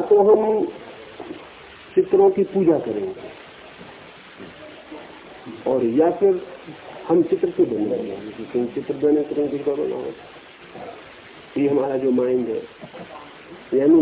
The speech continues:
या तो हम मूर्तियां बनाएंगे या मूर्तियां तोड़ेंगे, लेकिन मूर्तियों को सहज रूप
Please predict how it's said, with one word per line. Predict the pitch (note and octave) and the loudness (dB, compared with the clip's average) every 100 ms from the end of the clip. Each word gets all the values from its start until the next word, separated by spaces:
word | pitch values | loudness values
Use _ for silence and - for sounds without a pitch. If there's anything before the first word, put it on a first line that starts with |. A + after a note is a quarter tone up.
| D3 | 6
या | - | 4
तो | F3 | 4
हम | F3 | 4
मूर्तियां | E3+ F3+ F3+ G3+ F#3+ | 6 6 6 6 6
बनाएंगे | G3 G3+ G#3 G#3 | 6 6 8 8
या | G3 F#3+ | 6 6
मूर्तियां | F3+ F#3+ - G3+ F#3+ | 6 6 6 4 6
तोड़ेंगे, | G3+ G3 D#3+ C3 | 4 6 4 2
लेकिन | D3+ D#3+ F#3+ | 2 2 4
मूर्तियों | E3+ E3+ - G3+ F#3+ | 6 6 6 4 4
को | G3 | 2
सहज | - E3 F3 | 2 4 4
रूप | F#3+ | 2